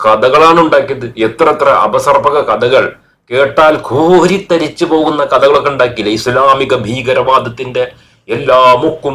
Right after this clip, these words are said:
മൂലയും അരിച്ചു പെറുക്കിക്കൊണ്ട് ഒരുപാട് കഥ ഉണ്ടാക്കിയില്ലേ? അപ്പൊ അത് രണ്ട് മണിക്കൂറിന്റെ അത്ര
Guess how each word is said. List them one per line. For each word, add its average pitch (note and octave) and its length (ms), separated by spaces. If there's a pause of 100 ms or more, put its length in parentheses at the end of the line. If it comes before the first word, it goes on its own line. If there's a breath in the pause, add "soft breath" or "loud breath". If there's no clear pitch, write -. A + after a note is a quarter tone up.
മൂലയും C#3 460
അരിച്ചു D#3 340
പെറുക്കിക്കൊണ്ട് C#3 460
ഒരുപാട് B2+ 280
കഥ B2 160
ഉണ്ടാക്കിയില്ലേ? G#2 400 (720)
അപ്പൊ - 180
അത് D#3 80 (100)
രണ്ട് D3 320
മണിക്കൂറിന്റെ E3 500
അത്ര D3+ 160